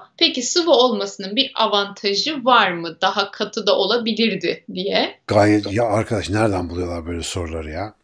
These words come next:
Speaker 2: Bir kere aslında yakaladığı nokta işte ya böyle genç olmak süper, artık çocuk demeyeceğim, o bir genç. Ya genç olmak çok güzel, çocuk olmak daha da güzel. Çünkü yetişkinin soramadığı soruları soruyorsun. Buna yani gerçekten aslında böyle en temelde çocukların sorduğu soruları sorsak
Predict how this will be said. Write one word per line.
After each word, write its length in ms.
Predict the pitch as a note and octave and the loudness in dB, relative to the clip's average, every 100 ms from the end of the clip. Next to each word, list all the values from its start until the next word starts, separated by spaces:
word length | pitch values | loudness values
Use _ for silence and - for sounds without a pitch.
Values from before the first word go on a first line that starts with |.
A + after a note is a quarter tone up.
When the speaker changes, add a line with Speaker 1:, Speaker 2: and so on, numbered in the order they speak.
| _ | _
Speaker 2:
Bir 220 | A2+ B2 E3 | -2 0 6
kere 520 | E3+ A#2+ C#3+ D#3 _ _ _ _ - | 8 8 6 0 _ _ _ _ 2
aslında 300 | B2+ - D#3 | 4 6 4
yakaladığı 720 | G#2+ A2+ - B2 C3 D3 E3 | 6 2 4 4 4 6 6
nokta 400 | C3 G#2+ - A2 A2+ | 6 2 0 -2 -2
işte 260 | G#2 - | -6 0
ya 240 | A#2 B2 G2+ | 2 2 2
böyle 160 | G#2+ | -2
genç 440 | F#2 A2 B2 A#2 - | -2 2 2 2 0
olmak 360 | F#2 F#2+ F#2 | -2 -2 -6
süper, 200 | - F#2 | -8 -4
artık 240 | E2+ - - | -4 -4 -8
çocuk 300 | G2+ G2 - | -8 -6 -2
demeyeceğim, 360 | A2 F2 E2 | -2 -2 -6
o 100 | E2+ | -10
bir 100 | G2 | -6
genç. 380 | A2 C3+ C#3+ - - | 0 0 0 -8 -4
Ya 80 | G#2 | -4
genç 400 | G2+ C3+ F3+ - | 4 6 6 6
olmak 360 | A#2+ A#2 B2+ | 4 4 0
çok 220 | - A#2+ - | -2 -2 -2
güzel, 240 | F#2 A#2+ - | -4 -4 -2
çocuk 260 | A2 C3+ | -2 0
olmak 300 | C3 C3 C3+ | 2 0 0
daha 220 | G2 A#2 | 0 0
da 60 | A#2+ | 0
güzel. 360 | F2 D#2 E2 A#2 | 0 -4 -8 -6
Çünkü 420 | - C#3+ D3+ D3 A2 | 2 4 6 6 4
yetişkinin 800 | G2 A#2 - - - D#3 E3 F3 | 4 4 4 -4 4 6 6 4
soramadığı 720 | - - B2 D#3 C3+ G#2+ B2+ | 0 2 4 6 4 2 0
soruları 500 | - A2+ G#2+ A2 G#2+ | 2 0 2 2 0
soruyorsun. 580 | - E2 D#2+ D2+ F#2 F#2+ | -4 -6 -6 -6 -6 2
Buna 300 | C3+ C#3+ C#3+ - | 4 4 2 0
yani 200 | B2 A#2+ | 2 6
gerçekten 520 | D#3+ F3 D3+ - C3 | 8 8 4 0 2
aslında 360 | C3+ C3 A#2+ C3 | 2 0 0 0
böyle 140 | A#2+ | 2
en 180 | C3 D3+ | 4 4
temelde 440 | B2 G#2 F2+ A2+ | 2 0 0 -2
çocukların 460 | C3 A2+ - B2+ B2+ | -2 -4 -4 -4 -2
sorduğu 300 | A2+ G#2+ C3 | -2 -4 -4
soruları 380 | - A2 G2 F2 | -2 0 0 -4
sorsak 540 | - A2+ - F3 - | -2 0 4 2 2